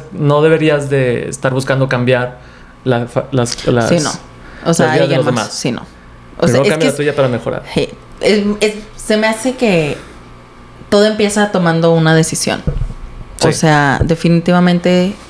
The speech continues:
Speaker 1: Es lo que te dije ahorita, actitud.
Speaker 2: Exacto. O sea, todo empieza en la mente.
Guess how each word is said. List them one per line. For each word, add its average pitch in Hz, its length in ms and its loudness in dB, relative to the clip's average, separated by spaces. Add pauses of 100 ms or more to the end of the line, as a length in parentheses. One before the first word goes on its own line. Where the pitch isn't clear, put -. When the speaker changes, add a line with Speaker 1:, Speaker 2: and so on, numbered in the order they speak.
(200)
Speaker 1:
Es 131 60 4
lo 143 80 4
que 151 100 0
te 139 80 -2
dije 139 120 2
ahorita, 143 320 0
actitud. 131 640 0
Speaker 2:
Exacto. - 500 -4
O 156 80 0
sea, 165 200 2
todo 208 180 2
empieza 202 420 0
en 185 80 2
la 160 80 2
mente. 131 300 -2